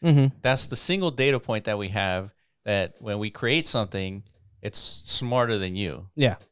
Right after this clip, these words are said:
Speaker 2: Right? And so, eh, o-, obviously, one data point isn't enough to suggest that, you
Speaker 1: Yeah, that's
Speaker 2: know,
Speaker 1: true.
Speaker 2: what created us was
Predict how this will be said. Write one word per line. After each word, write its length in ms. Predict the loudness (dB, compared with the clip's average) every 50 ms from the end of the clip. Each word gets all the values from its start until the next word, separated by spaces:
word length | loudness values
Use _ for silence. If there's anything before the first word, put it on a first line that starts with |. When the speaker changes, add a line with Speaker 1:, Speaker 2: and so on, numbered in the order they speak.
| _ _ -4
Speaker 2:
Right? 260 | -2 -2 -2 -2 -6 -10
And 120 | -10 -6 -4
so, 380 | -2 -2 -2 -2 -2 -6 -8 _ _ -20 _ _ _ _ _ _ _ _ _ _ _ _ _ _ _ _ -10
eh, 120 | -8 -8 -8 -6 -4
o-, 140 | -2 0 2
obviously, 360 | 4 4 4 4 2 0 0
one 220 | 0 2 2 2 4
data 240 | 4 4 4 2 2
point 240 | 0 -2 -2 -2 0
isn't 260 | 0 0 0 0 -2
enough 280 | -2 0 0 0 -2 -2
to 100 | -4 -6
suggest 600 | -6 -6 -6 -4 0 0 2 2 0 -2 -4 -4
that, 340 | -4 -4 -4 -4 -4 -6 -10 -14 _ _ _
you 80 | -2 0
Speaker 1:
Yeah, 80 | 0 0
that's 140 | 0 -2 -2
Speaker 2:
know, 60 | -2
Speaker 1:
true. 80 | -2 -2
Speaker 2:
what 160 | -2 -2 -2
created 420 | -2 -4 -2 -2 -2 -2 0 2
us 260 | 2 2 2 2 -2 -6
was 360 | -10 -10 -10 -10 -12 -12